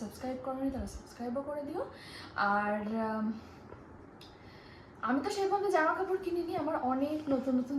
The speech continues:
জামা কাপড় রয়েছে আগের। আম, তো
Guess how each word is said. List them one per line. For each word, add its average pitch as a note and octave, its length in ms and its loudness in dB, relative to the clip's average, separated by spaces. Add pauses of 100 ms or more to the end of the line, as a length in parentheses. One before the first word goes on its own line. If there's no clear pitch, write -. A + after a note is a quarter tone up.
জামা A#3 240 2
কাপড় B3 300 -2
রয়েছে G#3 240 -4 (140)
আগের। G#3+ 260 -4 (580)
আম, F#3+ 280 -4 (1120)
তো A3+ 60 -4